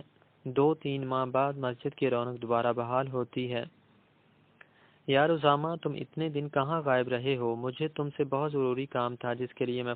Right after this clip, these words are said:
فون کرتا رہا، لیکن پچھلے پچیس تیس دن سے تمہارا نمبر بند ہے، موبائل خراب ہو گیا ہے یا گم گیا ہے؟ نہیں عبداللہ، موبائل خراب ہوا ہے نہ گم ہوا ہے، اصل میں میرے امتحانات چل رہے تھے، جس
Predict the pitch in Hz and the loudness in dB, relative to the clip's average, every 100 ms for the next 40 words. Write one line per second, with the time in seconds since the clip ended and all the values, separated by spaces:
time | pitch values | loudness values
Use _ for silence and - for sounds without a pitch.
0 | - 143 147 143 123 127 120 120 131 - | -6 -8 -4 -2 0 2 2 0 -4 -10
1 | - - 143 139 143 151 147 160 156 135 | -20 -6 -2 -2 -2 -4 0 -2 0 -4
2 | - 147 - 131 123 139 143 143 135 127 | -4 -8 -4 -4 -4 -6 -4 -4 -2 0
3 | 123 123 123 120 117 123 135 131 131 127 | 2 2 -2 -2 -2 -2 -2 -4 -6 -2
4 | 120 120 120 - 127 139 131 123 123 123 | 0 0 0 -2 0 0 0 0 2 2
5 | 127 127 123 120 147 143 - - _ - | 2 0 -2 -2 -6 -6 -12 -20 _ -10
6 | 120 123 120 120 117 - _ _ _ _ | -2 2 2 2 -2 -8 _ _ _ _
7 | _ _ _ _ - 139 160 160 147 151 | _ _ _ _ 0 0 2 0 0 2
8 | 165 160 131 127 127 - 127 143 135 135 | 0 0 2 2 2 2 4 4 0 0
9 | 135 135 135 135 123 117 135 143 131 127 | 2 2 2 -2 -2 -2 -2 -4 -2 2
10 | 127 127 127 123 - 156 156 147 135 131 | 2 2 -2 -4 -4 -8 -6 -4 -2 -4
11 | 127 123 123 131 139 131 123 120 127 - | -4 -4 0 0 0 -2 0 -2 -2 -4
12 | 120 - - - - 156 | -6 -8 -20 -20 -6 -6